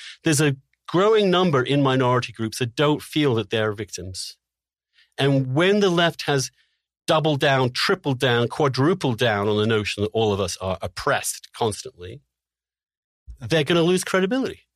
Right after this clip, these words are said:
And quietly, gay men and gay women don't, not all lesbians are radical feminists at all. And certainly not trans people. A lot of trans people do not buy this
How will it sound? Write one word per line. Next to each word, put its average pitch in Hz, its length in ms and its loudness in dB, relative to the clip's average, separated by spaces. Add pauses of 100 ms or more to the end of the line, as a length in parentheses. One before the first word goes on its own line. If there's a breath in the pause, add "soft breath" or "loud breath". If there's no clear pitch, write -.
(800)
And 135 240 2
quietly, 139 600 -2 (720)
gay 135 200 4
men 160 320 2 (420)
and 190 240 2
gay 214 160 4
women 202 420 2 (400)
don't, 240 300 2 (220)
not 165 360 0
all 226 180 2
lesbians 175 400 2
are 139 80 2
radical 131 540 -2
feminists - 600 -4
at - 80 -6
all. 202 360 -2 (640 soft breath)
And 143 140 2
certainly 302 300 2
not 240 180 2
trans 277 340 2
people. - 280 -8
A 139 40 0
lot 233 420 2
of 277 100 -2
trans 247 340 -2
people 196 240 0
do 196 240 -2
not 190 400 2 (100)
buy 190 300 2
this 120 200 -4